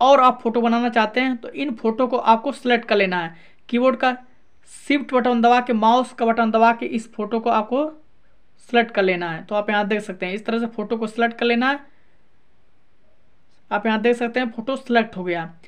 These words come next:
सिलेक्ट करने के बाद इसके बाद आपको अपने कीबोर्ड का कंट्रोल ई बटन दबा देना है, फोटो मर्ज हो जाएगा।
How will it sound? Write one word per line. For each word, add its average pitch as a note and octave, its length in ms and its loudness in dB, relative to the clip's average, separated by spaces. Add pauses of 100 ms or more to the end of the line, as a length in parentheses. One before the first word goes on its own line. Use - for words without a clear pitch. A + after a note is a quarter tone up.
(220)
सिलेक्ट - 360 0
करने A#3+ 240 2
के A#3 120 0
बाद G3 300 0 (200)
इसके A3+ 260 -8
बाद C4 300 0
आपको C4+ 360 2
अपने B3+ 200 -2
कीबोर्ड A#3+ 360 -2
का C4 180 -2 (420)
कंट्रोल B3 600 2 (180)
ई C#4+ 160 4
बटन B3 320 2
दबा A3+ 200 8
देना G3 240 0
है, E3+ 120 -8
फोटो G#3+ 340 -4
मर्ज G#3+ 400 0
हो F#3 100 0
जाएगा। E3+ 420 -4